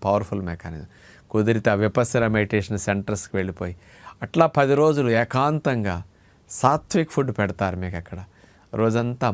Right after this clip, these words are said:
మంచిగా మీ లోపలికి మీరు వెళ్ళి, మీరు బాగా పవర్ఫుల్గా తయారయ్యేటట్టు గౌతమ్ బుద్ధుడు నేర్పిన ధ్యాన పద్ధతిని మీకు అక్కడ అందిస్తారు.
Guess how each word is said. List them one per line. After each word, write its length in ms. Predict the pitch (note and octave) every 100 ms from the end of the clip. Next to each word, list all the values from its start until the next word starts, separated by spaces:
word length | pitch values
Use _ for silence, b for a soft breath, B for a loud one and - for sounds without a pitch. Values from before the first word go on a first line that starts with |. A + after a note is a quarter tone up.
| G2+
మంచిగా 380 | A2+ A2+ A2+ G2+
మీ 100 | G2 A#2+
లోపలికి 340 | C#3 C#3+ C3+ A#2+
మీరు 140 | A2+ G#2+
వెళ్ళి, 160 | G#2 G2+
మీరు 180 | G2+ F#2+ B B - -
బాగా 200 | F#2+ A2 G#2 A2+
పవర్ఫుల్గా 520 | C#3 D#3 E3 D3+ C#3 A#2+
తయారయ్యేటట్టు 680 | A2 G#2 G2+ G2+ G#2 G2+ C#3+ b b b -
గౌతమ్ 340 | A2 A#2 B2+ A#2
బుద్ధుడు 280 | A2 A2 G#2
నేర్పిన 280 | G2+ G2 F#2 F#2+
ధ్యాన 220 | A2+ C#3+ D3+
పద్ధతిని 360 | C3 A#2+ A2 A2+
మీకు 120 | G2+ F#2
అక్కడ 140 | F#2 F2+
అందిస్తారు. 480 | F2+ F2 - D#2+